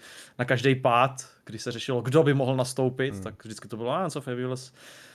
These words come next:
Speaker 1: Takže
Speaker 2: Yes, yes, yes. To se vlastně řešilo i u Sinners, že jo, že vlastně s nima
Speaker 1: Hmm.
Speaker 2: byl na serveru, jak se tam spekulovalo.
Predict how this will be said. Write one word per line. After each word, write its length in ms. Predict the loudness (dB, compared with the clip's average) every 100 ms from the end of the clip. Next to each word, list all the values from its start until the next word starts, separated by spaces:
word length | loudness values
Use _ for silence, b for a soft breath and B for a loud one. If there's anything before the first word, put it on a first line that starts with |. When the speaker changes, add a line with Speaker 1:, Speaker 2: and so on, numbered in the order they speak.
| B
Speaker 1:
Takže 260 | -14 -4 0
Speaker 2:
Yes, 380 | 2 0 -6 -16
yes, 220 | -20 _
yes. 120 | -16
To 100 | -10
se 120 | 0
vlastně 220 | 2 2 -2
řešilo 300 | 0 0 0
i 40 |
u 100 | 0
Sinners, 380 | -4 -4 -2 -4
že 120 | -2
jo, 120 | -2
že 120 | -2
vlastně 340 | -4 -6 -8 -10
s 80 | -8
nima 180 | -4
Speaker 1:
Hmm. 80 | -4
Speaker 2:
byl 160 | -4 -6
na 120 | -8
serveru, 360 | -8 -8 -6 -8
jak 120 | -10
se 100 | -10
tam 120 | -10
spekulovalo. 760 | -10 -14 -10 -8 -4 -4 -6